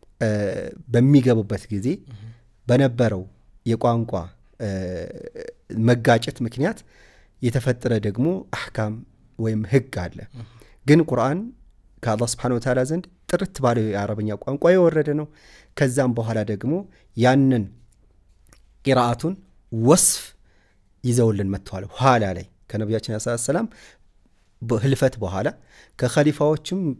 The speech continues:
Speaker 1: መጨረሻው ኸሊፋ ነው የሚነገረው እና ያን፣ ያ ነው እንግዲህ ቁርአን የምንለው። አሁንም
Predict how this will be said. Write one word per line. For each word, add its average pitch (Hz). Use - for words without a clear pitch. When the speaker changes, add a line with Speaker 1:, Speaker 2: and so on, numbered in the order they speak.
Speaker 1:
መጨረሻው 113
ኸሊፋ 107
ነው 120
የሚነገረው 104
እና 131
ያን፣ 127
ያ 127
ነው 101
እንግዲህ 107
ቁርአን 107
የምንለው። 104
አሁንም 127